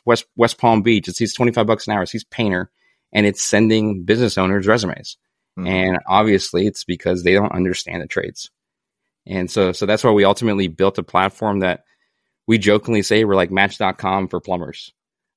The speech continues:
Speaker 1: Uh, you know,
Speaker 2: Yeah.
Speaker 1: <laughs> what, what the, the, the dating app world obviously works. It's, it's funny. I've been married longer than dating apps have been around. So I've never actually been on one, but apparently that's how we work. <laughs> And so we're like, "Hey, why not, why not kinda copy something that, that obviously works?"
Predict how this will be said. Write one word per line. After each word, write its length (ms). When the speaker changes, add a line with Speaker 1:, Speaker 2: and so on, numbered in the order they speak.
Speaker 1:
Uh, 480
you 60
know, 120
Speaker 2:
Yeah. 280
Speaker 1:
<laughs> 200
what, 260
what 140
the, 400
the, 100
the 180
dating 340
app 180
world 320
obviously 440
works. 340
It's, 240
it's 100
funny. 160
I've 80
been 140
married 240
longer 320
than 140
dating 260
apps 200
have 80
been 100
around. 260
So 100
I've 60
never 180
actually 220
been 220
on 160
one, 180
but 120
apparently 360
that's 220
how 100
we 100
work. 360
<laughs> 40
And 280
so 120
we're 80
like, 100
"Hey, 120
why 120
not, 200
why 140
not 160
kinda 200
copy 380
something 240
that, 220
that 100
obviously 340
works?" 320